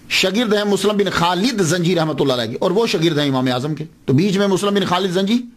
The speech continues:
एक, इमाम आ-, इमाम शाफ़ी, इमाम आजम के शागिर्द। तारीखुल कबीर जिल्द आठवीं सफ़ा इक्यासी पे इमाम बुखारी ने लिखा है,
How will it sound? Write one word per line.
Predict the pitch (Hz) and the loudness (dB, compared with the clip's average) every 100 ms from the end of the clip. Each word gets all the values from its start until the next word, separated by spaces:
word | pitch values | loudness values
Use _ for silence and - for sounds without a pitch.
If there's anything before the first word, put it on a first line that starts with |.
| - 175 | -4 -2
एक, | 220 - - - 143 | -2 -6 -14 -8 -2
इमाम | 139 151 | 0 0
आ-, | 151 139 - | 0 -2 0
इमाम | 160 175 | 0 2
शाफ़ी, | 190 185 214 233 - | 0 0 -2 -4 -4
इमाम | 131 139 | 0 2
आजम | 143 160 | 2 0
के | 170 | -2
शागिर्द। | 165 190 180 - - - - - - - | -2 -4 -8 -14 -20 -20 -18 -18 -8 -2
तारीखुल | 185 196 233 | 0 0 0
कबीर | 202 220 233 240 - 127 | -2 -2 -4 -6 -2 0
जिल्द | 170 170 | 2 0
आठवीं | 180 196 240 233 - | -2 0 0 -2 -4
सफ़ा | 180 180 | -2 -2
इक्यासी | 160 175 175 202 | -2 -2 -2 0
पे | 190 | 0
इमाम | 180 175 | 0 0
बुखारी | 160 202 208 | 0 0 0
ने | 170 | -2
लिखा | 131 | -2
है, | 110 | -4